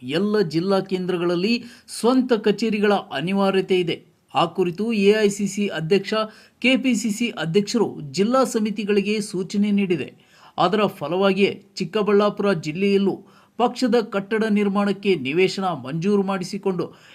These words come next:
ಇಂದು ನಗರದ ಸಬ್ ರಿಜಿಸ್ಟರ್ ಕಚೇರಿಯಲ್ಲಿ ನೋಂದಾವಣೆ ಮಾಡಿಸಲಾಗಿದೆ ಎಂದು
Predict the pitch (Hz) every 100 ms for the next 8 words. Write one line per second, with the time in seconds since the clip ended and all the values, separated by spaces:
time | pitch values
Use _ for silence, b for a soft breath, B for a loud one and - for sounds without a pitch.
0 | B 170 202 262 233 226 233 240 214 226
1 | 202 214 214 196 220 202 180 165 208 196
2 | 190 202 180 151 180 190 185 190 185 180
3 | 190 180 175 175 175 175 135